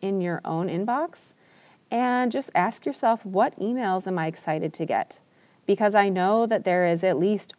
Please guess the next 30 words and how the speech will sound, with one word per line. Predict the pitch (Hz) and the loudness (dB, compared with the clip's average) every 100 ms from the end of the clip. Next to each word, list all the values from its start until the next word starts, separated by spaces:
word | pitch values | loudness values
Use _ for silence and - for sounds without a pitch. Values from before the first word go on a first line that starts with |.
| _ | _
one | 190 180 294 | -2 2 4
email | 339 311 180 151 | 4 2 2 2
that's | 156 165 | 2 2
come | - 202 226 | 0 -2 0
in | |
the | 220 | 0
last | 214 226 - | 0 -2 -4
month | 165 160 165 247 | -4 -4 -8 -4
that | 196 156 | -2 0
you | 165 180 | 2 2
were | 180 202 | 2 -2
excited | - 151 160 151 151 | -2 -2 0 -2 -6
to | - | -6
get. | 120 123 - - _ _ _ _ _ | -2 -2 -4 -14 _ _ _ _ _
Many | 165 180 233 403 381 339 | -2 2 4 4 4 4
that | 285 240 | 0 0
you | 247 | 0
may | 240 269 269 | 2 2 4
not | 240 | 2
have | 214 | 2
been | 180 175 | 0 -2
as | 156 | -2
excited | 151 - 156 - | -4 -6 -6 -6
about, | - 95 - - - | -6 -6 -6 -12 -16
but | 160 165 165 | -8 2 6
I | 165 | 6
guarantee | 170 165 214 247 233 233 | 4 2 2 2 0 0
there | 208 190 | 2 2
was | 180 165 | 2 0
one. | 160 160 156 170 - - | -6 -4 0 0 -2 -8